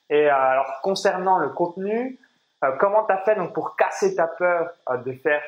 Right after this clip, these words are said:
des vidéos, euh, de faire des podcasts audio, parce qu'on peut se dire, « Waouh, mais moi, euh, j'ai peur, euh, donc de me montrer, j'ai peur de m'afficher. » Euh,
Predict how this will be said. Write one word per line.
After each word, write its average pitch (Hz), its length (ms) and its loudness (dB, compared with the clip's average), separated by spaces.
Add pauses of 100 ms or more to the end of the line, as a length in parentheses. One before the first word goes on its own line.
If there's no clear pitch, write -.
(160)
des 117 80 -10
vidéos, 165 920 2
euh, 120 80 2
de 120 120 -4
faire 135 280 -4
des - 80 -6
podcasts - 560 -6
audio, 143 320 0
parce 175 140 -12
qu'on 123 240 -4
peut 131 140 -6
se 120 100 -10
dire, « 143 260 0
Waouh, 160 380 2
mais 131 100 -4
moi, 143 280 4 (200)
euh, 117 100 0
j'ai 139 220 -2
peur, 147 380 2
euh, 117 600 4
donc 120 120 -12 (120)
de 131 80 -4
me 123 260 -8
montrer, 160 500 0
j'ai 135 120 -2
peur 139 280 -2
de 127 80 -4
m'afficher. » 151 720 -2 (340)
Euh, - 40 -2